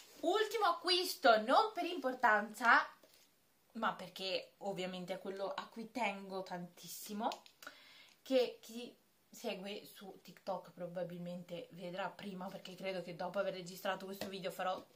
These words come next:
il TikTok e quindi ve lo farò vedere anche su TikTok. Ehm, sì,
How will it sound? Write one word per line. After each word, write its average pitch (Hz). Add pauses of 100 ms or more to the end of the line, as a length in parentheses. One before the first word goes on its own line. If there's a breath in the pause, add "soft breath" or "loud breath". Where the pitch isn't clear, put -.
(140)
il 170
TikTok - (960 loud breath)
e 262
quindi 220
ve 190
lo 185
farò 180
vedere 180
anche 151
su 190
TikTok. 320 (580)
Ehm, 285 (4000 loud breath)
sì, 247